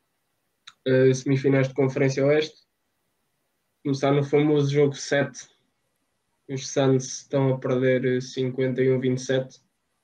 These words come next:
em intervalo. O Luka tem vinte e sete pontos.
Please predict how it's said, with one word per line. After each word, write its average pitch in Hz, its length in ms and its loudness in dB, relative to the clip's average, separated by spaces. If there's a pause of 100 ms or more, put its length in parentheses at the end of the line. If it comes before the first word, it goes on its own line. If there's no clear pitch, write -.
(180)
em 120 80 0
intervalo. 131 520 -2 (800)
O 135 100 -4
Luka 135 280 2
tem 135 180 2
vinte 135 200 0
e - 20 -12
sete 135 320 -2 (100)
pontos. 151 500 0